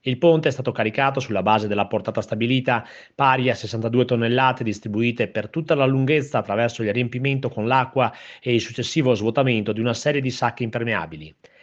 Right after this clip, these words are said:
Le operazioni sono durate dalla mattina fino al primo pomeriggio.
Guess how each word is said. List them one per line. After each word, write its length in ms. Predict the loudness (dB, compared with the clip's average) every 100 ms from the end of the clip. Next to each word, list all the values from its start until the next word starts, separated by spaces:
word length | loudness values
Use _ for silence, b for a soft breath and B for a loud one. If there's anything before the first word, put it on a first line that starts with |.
| b b
Le 100 | -6
operazioni 460 | 0 0 2 2
sono 180 | 2 0
durate 380 | 2 2 2 2
dalla 140 | 0
mattina 440 | 0 -2 -4 -2 -2
fino 180 | 0 -2
al 60 |
primo 220 | 0 0
pomeriggio. 720 | 0 -4 0 0 0 -2 -4